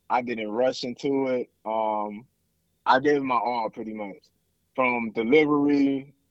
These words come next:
the lyrics, um, beat selection, and even timing.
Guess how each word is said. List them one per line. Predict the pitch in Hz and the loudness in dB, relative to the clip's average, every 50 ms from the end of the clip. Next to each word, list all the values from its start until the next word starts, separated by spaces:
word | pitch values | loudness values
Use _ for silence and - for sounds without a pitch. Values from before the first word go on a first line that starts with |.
| _ _ _ _ | _ _ _ _
the | - 110 117 | -8 -6 -2
lyrics, | 113 120 135 147 147 147 143 143 143 139 131 131 - _ - - - - _ _ _ _ _ _ _ _ _ _ _ _ _ _ _ _ _ _ _ _ - | 0 2 4 4 6 6 6 4 4 2 0 -4 -8 _ -20 -20 -20 -20 _ _ _ _ _ _ _ _ _ _ _ _ _ _ _ _ _ _ _ _ -6
um, | 107 110 113 113 113 110 110 | -2 0 0 0 0 -2 -4
beat | 110 139 160 160 - | -4 -4 -4 -4 -6
selection, | - - 156 143 143 143 143 139 117 - - 139 135 131 131 127 127 127 127 123 _ _ _ _ _ _ _ _ _ _ _ _ _ _ - | -6 -4 -2 0 0 0 0 -2 -6 -10 -8 -8 -6 -6 -6 -6 -8 -10 -12 -16 _ _ _ _ _ _ _ _ _ _ _ _ _ _ -4
and | - 139 143 | -4 -2 2
even | 175 233 247 240 220 | 2 4 4 4 4
timing. | - - 180 170 170 151 127 113 95 90 - | 2 0 0 0 0 0 0 -4 -8 -14 -18